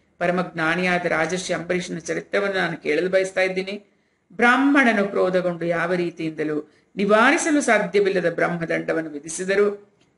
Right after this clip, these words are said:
ಅಂಬರೀಷನ ಕೂದಲು ಸಹ ಕೊಂಕಿಸಲಾಗಿಲ್ಲ. ಇಂಥವನ ಚರಿತ್ರೆ ನಂಗೆ ಹೇಳಿ ಅಂತ ಶ್ರೀ ಶುಕ ಮಹಾಮುನಿಗಳು ಹೇಳ್ತಾರೆ, ಪರೀಕ್ಷಿತ್ ರಾಜನೇ,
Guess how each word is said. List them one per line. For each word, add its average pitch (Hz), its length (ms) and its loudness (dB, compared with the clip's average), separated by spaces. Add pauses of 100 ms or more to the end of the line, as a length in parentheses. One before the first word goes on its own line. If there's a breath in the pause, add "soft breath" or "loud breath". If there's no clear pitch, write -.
ಅಂಬರೀಷನ 180 600 0 (680)
ಕೂದಲು 190 380 0
ಸಹ 226 240 -4
ಕೊಂಕಿಸಲಾಗಿಲ್ಲ. 170 800 -6 (420 soft breath)
ಇಂಥವನ 311 480 2 (320)
ಚರಿತ್ರೆ 202 440 -2
ನಂಗೆ 151 260 -8
ಹೇಳಿ 147 180 -6
ಅಂತ 143 220 -16 (680 soft breath)
ಶ್ರೀ 202 140 -4
ಶುಕ 202 220 -2
ಮಹಾಮುನಿಗಳು 165 520 -4
ಹೇಳ್ತಾರೆ, 151 480 -12 (320)
ಪರೀಕ್ಷಿತ್ 165 420 -8
ರಾಜನೇ, 151 480 -6